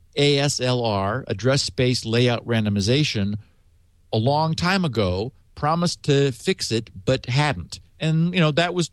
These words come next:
tr-, correct, except that I didn't realize it did get fixed just recently in, in point seven, and apparently it's, uh, so says Wikipedia, it's even gonna get better in point eight. So I did wanna,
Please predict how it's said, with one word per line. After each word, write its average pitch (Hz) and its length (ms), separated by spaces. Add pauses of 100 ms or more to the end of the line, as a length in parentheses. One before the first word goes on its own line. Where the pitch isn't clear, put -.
tr-, - 100 (160)
correct, 180 480 (120)
except - 340
that 147 100
I 143 80
didn't 147 200
realize 139 600 (220)
it 110 180
did 156 220
get 143 180
fixed - 460
just 143 340
recently 113 540
in, 110 480
in 113 180
point 117 300
seven, 143 460 (200)
and 127 140
apparently 131 540
it's, - 380
uh, 113 220 (160)
so 147 220
says 127 220
Wikipedia, 120 720
it's - 260
even 120 300
gonna 113 160
get 110 220
better 104 200
in 101 120
point 95 280
eight. - 340
So 98 340 (300)
I - 100
did 120 140
wanna, 117 420